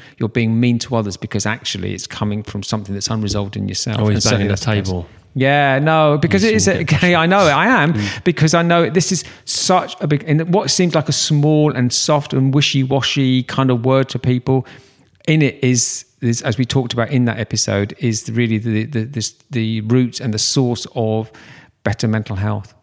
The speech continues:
Speaker 2: It is, and it's, it's not something that blokes, us blokes, really talk about. Certainly, if I'm with my mates, and I don't think we've ever, we've ever used the word kindness in any of the conversations we've e-, ever had,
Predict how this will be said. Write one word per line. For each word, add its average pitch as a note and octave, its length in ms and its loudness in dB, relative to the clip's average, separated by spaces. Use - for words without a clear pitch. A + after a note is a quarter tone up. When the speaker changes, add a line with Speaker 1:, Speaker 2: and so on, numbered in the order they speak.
Speaker 2:
It C3+ 140 -2
is, C3+ 200 2
and A#2 160 2
it's, B2+ 300 -2
it's B2+ 160 -2
not D3 180 2
something F#2 280 -2
that E2+ 180 -4
blokes, F#2+ 460 -2
us G2 180 -6
blokes, F#2 440 -6
really F2+ 240 -4
talk A2 320 -4
about. E2 180 -6
Certainly, F2+ 500 -2
if G2+ 160 -8
I'm F#2 160 0
with F2+ 140 -4
my F#2 160 0
mates, F2+ 400 -6
and F#2+ 160 -2
I A#2 80 0
don't A2 100 -4
think F#2+ 140 -2
we've - 140 -6
ever, F2+ 420 -4
we've A2+ 280 -6
ever A#2 180 0
used A#2+ 400 0
the F2 80 -6
word F2 280 -6
kindness E2+ 520 -6
in G2+ 160 -2
any G#2+ 200 0
of G2 80 -6
the - 40 -20
conversations G2+ 540 0
we've G#2 160 0
e-, A#2 180 0
ever A2+ 220 0
had, G2 280 -2